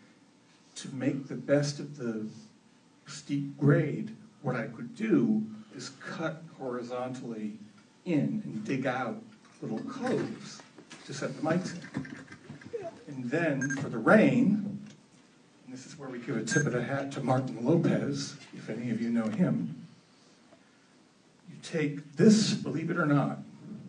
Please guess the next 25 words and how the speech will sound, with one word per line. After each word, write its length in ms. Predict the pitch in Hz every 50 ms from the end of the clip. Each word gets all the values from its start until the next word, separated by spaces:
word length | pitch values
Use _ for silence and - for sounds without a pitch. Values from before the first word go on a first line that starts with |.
| - - - - - -
is 220 | 139 123 117 -
a 200 | 117 110 110 107
fully 380 | 107 - - - 143 143 165 151
collapsed, 800 | - - 147 131 113 104 101 101 107 104 - - - - - - - - - - - - - - - - - - - - - - - - - - - - - - - - - - - - - - - - - _ _ _ - - - - - - - - - - - 175 175 - -
I 120 | 147 147
call 300 | 147 - 180 165 135 123
it 280 | 117 - - - - -
the 120 | 139 120
rain 380 | 113 117 120 123 123 120 117 131
igloo. 360 | - - - - - - - - - - - - - - - - - - - - - _ _ _ _ _ -
And 480 | 175 135 127 123 120 117 107 - - -
this 480 | 135 135 139 143 - - - - -
is 140 | - - -
a 60 | 147
dome. 840 | - - - 135 131 123 117 107 98 95 - - - - - - - - - - - - _ _ _ _ -
You 80 | -
can 340 | - - 131 113 110 113 - - - - -
bend 420 | 147 127 123 120 117 113 - - - - -
chicken 300 | - - 143 147 113 107
wire 200 | 107 110 107 107
into 220 | 98 95 - - -
any 160 | 156 180 151
shape 300 | - - - - - 117
you 100 | 110 107
want. 340 | 98 95 95 92 90 87